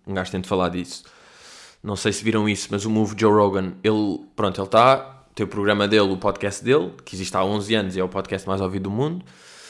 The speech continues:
Que existe, pá, há onze anos, já. E tá no YouTube e tá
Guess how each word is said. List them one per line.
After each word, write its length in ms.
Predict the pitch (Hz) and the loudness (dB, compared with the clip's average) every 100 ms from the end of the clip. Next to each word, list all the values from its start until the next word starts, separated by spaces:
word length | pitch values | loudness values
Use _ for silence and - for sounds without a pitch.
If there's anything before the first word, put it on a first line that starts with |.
| - - - _ _ _ _ - _ - | -20 -20 -20 _ _ _ _ -20 _ -8
Que 120 | 127 | -4
existe, 320 | 113 127 127 | -2 -2 -4
pá, 200 | - 101 | 2 4
há 80 | 101 | 4
onze 300 | 98 101 113 | 4 2 2
anos, 240 | 139 175 | 2 2
já. 400 | 127 147 180 - _ | 0 0 -2 -8 _
E 120 | - 139 | -6 -4
tá 580 | - 156 113 92 - - | 4 6 6 4 -2 -6
no 100 | 120 | 0
YouTube 420 | 120 117 190 226 - - _ _ _ _ _ _ _ _ - | 0 2 2 0 -4 -20 _ _ _ _ _ _ _ _ -8
e 100 | 123 | -8
tá 560 | 123 117 113 131 127 | 0 4 4 4 -2